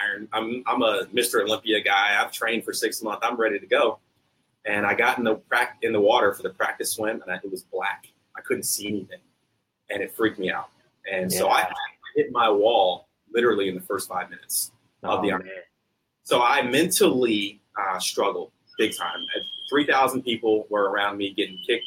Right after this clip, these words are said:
Speaker 1: punched. So what I did was I turned around backwards, and I just treaded water for nineteen minutes, uh, in the first five minutes. And I had to slow my breathing down 'cause I couldn't even put my face in the water to breathe.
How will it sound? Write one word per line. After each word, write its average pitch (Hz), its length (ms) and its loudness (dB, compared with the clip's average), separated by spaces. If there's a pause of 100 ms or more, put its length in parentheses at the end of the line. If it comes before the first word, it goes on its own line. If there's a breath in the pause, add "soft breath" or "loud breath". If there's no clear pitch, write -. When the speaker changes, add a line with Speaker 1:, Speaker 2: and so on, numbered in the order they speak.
(120)
Speaker 1:
punched. 104 420 -2 (320)
So 110 160 0
what 113 80 6
I 113 100 4
did 147 160 4
was 110 140 2
I 95 100 0
turned 135 280 -2
around 98 340 -2 (360)
backwards, 117 540 -2
and 104 80 -8
I 95 160 -2
just - 200 -8
treaded 120 280 0
water 101 280 0
for 92 160 -10
nineteen 92 400 -12
minutes, - 400 -10 (600)
uh, 92 200 0
in 101 60 -2
the 95 100 0
first 98 240 0
five 92 180 -2
minutes. - 460 -6 (360)
And 104 320 0
I 107 100 2
had 117 240 0
to 98 200 0 (160)
slow 107 460 2
my 113 160 2
breathing 107 340 4
down 95 400 -2
'cause - 160 -12
I 101 60 0
couldn't 127 220 0
even 120 120 -2
put 117 120 0
my 95 140 -2
face 113 240 2
in 104 60 -2
the 98 60 2
water 95 260 2
to 90 60 -12
breathe. 92 360 -2